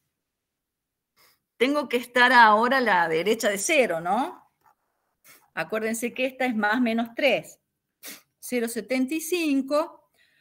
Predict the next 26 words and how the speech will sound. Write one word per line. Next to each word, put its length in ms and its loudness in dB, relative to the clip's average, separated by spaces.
Chu, 180 -6
chu, 160 -4
chu, 140 -4
chu, 140 -8
chu, 180 -12
chu, 140 -12
chu, 160 -10
chu, 180 -8
chu, 180 -8
chu, 180 -6
chu, 140 -12
chu, 180 -8
chu, 180 -8
chu, 160 -8
chu, 220 -8
chu. 160 -2
Lo 120 4
tenemos 360 4
por 180 8
acá, 340 8
¿lo 120 4
ven? 400 2
Es 160 -2
el 140 2
cero, 480 6
seis, 800 4